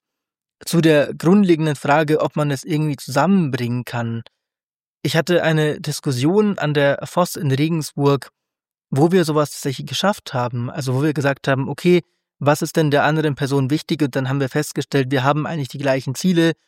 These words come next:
schlagen nur andere Maßnahmen vor. Ich glaube aber, dass langfristig an diesem präventiven Ansatz nichts vorbeiführt. Also ich glaube, dass er einfach der richtige ist. Und deswegen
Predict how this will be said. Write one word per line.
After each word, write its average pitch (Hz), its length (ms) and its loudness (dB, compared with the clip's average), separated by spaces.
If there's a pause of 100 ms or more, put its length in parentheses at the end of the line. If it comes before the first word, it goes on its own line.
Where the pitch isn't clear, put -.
(160)
schlagen 139 380 0
nur 135 200 -4
andere 131 300 -2
Maßnahmen 131 600 0
vor. 123 380 -4 (640)
Ich 151 140 -2
glaube 175 380 2
aber, 151 200 -2
dass 143 180 -4
langfristig 156 600 -2
an 139 100 0
diesem 135 220 -2
präventiven 139 600 0
Ansatz 139 400 0
nichts 131 240 -4
vorbeiführt. 151 760 -2
Also 131 180 -2
ich 127 80 -4
glaube, 143 260 4
dass - 160 0
er 117 80 -2
einfach 135 260 -4
der 139 180 2
richtige 135 420 0
ist. - 200 -6
Und 151 120 -8
deswegen 135 460 -2